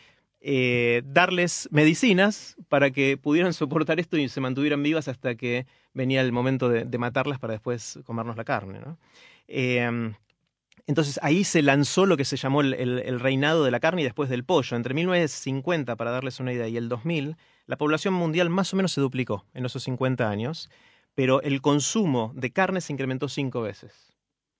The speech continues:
Es decir, pasamos a comer muchísima más carne de la que comíamos históricamente. Eh, y esto llevó a la creación de la comida rápida,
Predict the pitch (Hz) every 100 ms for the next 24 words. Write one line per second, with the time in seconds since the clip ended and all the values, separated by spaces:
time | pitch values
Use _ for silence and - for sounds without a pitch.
0 | _ _ _ _ 135 131 127 135 131 -
1 | 175 185 147 151 156 143 202 - 156 143
2 | 165 - 165 165 175 170 135 127 123 127
3 | 127 131 127 131 - _ _ 127 - 120
4 | 117 113 104 98 101 - _ _ _ -
5 | - 131 123 120 120 120 160 190 - 196
6 | 175 160 170 156 135 131 131 147 151 160
7 | 135 131 147 160 127 123 127 123 147 175
8 | 151 147 165